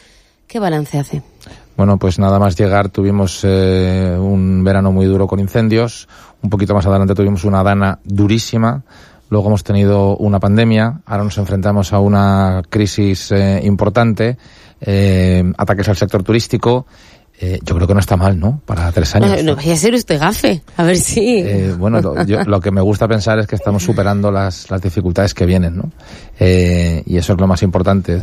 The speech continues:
Speaker 2: Eh, como dicen los americanos, no es cómo te caes, sino cómo te levantas, ¿no? Y cómo afrontas
Speaker 1: Mm.
Speaker 2: las dificultades que tienes del momento. Estamos en un, eh, en una provincia que lo tiene todo para ganar el futuro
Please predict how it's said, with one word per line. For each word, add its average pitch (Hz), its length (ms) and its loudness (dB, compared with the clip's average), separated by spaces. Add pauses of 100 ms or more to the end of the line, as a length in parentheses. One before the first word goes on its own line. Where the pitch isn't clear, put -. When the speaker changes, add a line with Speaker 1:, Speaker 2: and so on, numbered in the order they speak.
(100)
Speaker 2:
Eh, 95 340 -4 (400)
como 87 140 0
dicen 101 200 2
los 92 120 2
americanos, 98 440 2
no 98 200 2
es 87 80 -2
cómo 98 240 0
te 95 120 0
caes, 101 220 0
sino 95 160 -2
cómo 95 180 0
te 90 100 0
levantas, 92 380 -2
¿no? 104 140 -6
Y 101 100 -2
cómo 95 180 2
afrontas 107 280 2
Speaker 1:
Mm. 107 40 2
Speaker 2:
las 101 60 0
dificultades 95 520 -2
que 98 100 -6
tienes 98 220 0
del 87 100 -2
momento. 90 380 -2 (480)
Estamos 104 440 0
en 98 220 2
un, 95 640 0
eh, 90 460 2
en 95 80 2
una 95 160 4
provincia 95 420 0
que 90 100 -2
lo 92 100 2
tiene 95 260 2
todo 98 360 0
para 90 200 -6
ganar 92 180 -2
el 92 80 0
futuro 120 400 -2